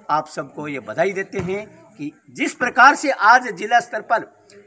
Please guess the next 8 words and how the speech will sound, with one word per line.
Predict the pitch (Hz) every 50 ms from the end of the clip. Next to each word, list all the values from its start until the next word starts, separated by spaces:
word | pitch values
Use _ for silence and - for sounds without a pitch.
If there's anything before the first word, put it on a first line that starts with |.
| - - - - - -
स्टेट | - - - 240 269 294 311 -
के | 269 262
लिए | 262 254
आप | - - - 190 214 233 233 233 - 202 170 131 - - - -
चयनित | 190 196 220 247 262 262 -
हुए, | 190 196 220 233 214 147 135
वैसे | 196 262 277 - 349
ही | 359 269 220 269 320 330